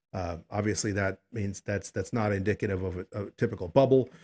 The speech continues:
But in general, the best defense of the Tulip Mania is, Dude, you're a freaking idiot. You don't know what you're talking about. I, I know you think you're clever because you read about the Tulip Mania and you've got this new sword you think you wanna wield to your new orange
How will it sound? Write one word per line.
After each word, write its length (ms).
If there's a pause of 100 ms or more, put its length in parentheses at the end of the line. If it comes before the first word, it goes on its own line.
(240)
But 120
in 120
general, 400
the 100
best 260
defense 340
of 60
the 60
Tulip 280
Mania 340
is, 280
Dude, 380
you're 180
a 40
freaking 920
idiot. 380
You 80
don't 220
know 80
what 100
you're 80
talking 340
about. 380 (440)
I, 100 (120)
I 100
know 140
you 140
think 220
you're 100
clever 540
because 300
you 100
read 200
about 180
the 80
Tulip 300
Mania 420
and 120
you've 140
got 160
this 200
new 80
sword 440
you 140
think 220
you 80
wanna 180
wield 340
to 80
your 120
new 220
orange 280